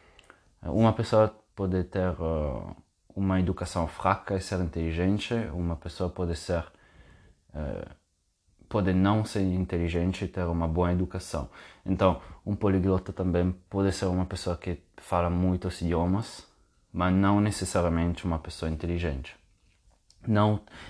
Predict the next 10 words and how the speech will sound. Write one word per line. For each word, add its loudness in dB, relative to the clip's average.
tem, 6
eh, 0
não -2
sei -2
como 2
explicar, -2
tem, 4
tem 2
uma 4
conexão -2